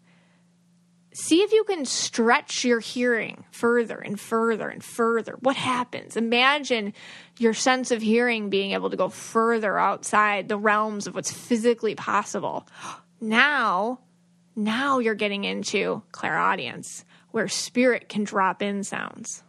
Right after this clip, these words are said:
And again, you may hear them like you hear other sounds in your life, but you may hear it kind of in between, where you get a really strong message,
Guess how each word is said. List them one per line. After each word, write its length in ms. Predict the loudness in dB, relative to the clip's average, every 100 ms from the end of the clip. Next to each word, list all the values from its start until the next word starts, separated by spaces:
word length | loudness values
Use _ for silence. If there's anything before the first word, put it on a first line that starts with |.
| _ _ _ _ -18 -16 -10 0
And 140 | 2
again, 480 | 4 4 4 0 -6 -16 0
you 140 | 2
may 280 | 4 4 2
hear 220 | 2 2
them 340 | 2 -2 -4 -6 -6
like 180 | -4
you 80 | -4
hear 460 | -2 0 0 -2 -6 _ _
other 240 | -2 0 0
sounds 340 | 0 -2 -2
in 60 | -4
your 100 | 0
life, 260 | 0 0
but 200 | -2 -2
you 80 | 0
may 200 | 2 0
hear 520 | 0 0 2 0 -2 _ _ 0
it 160 | 0
kind 300 | 0 -2 2
of 100 | 2 2
in 200 | 0 0
between, 600 | -2 -4 -4 -4 -6 -14 _ _ -20 -20 -4
where 120 | 2
you 100 | 4
get 120 | 4
a 60 | 2
really 340 | 2 0 0
strong 520 | -2 0 2 2 0 -2
message, 640 | -2 -2 -4 -4 -10 -10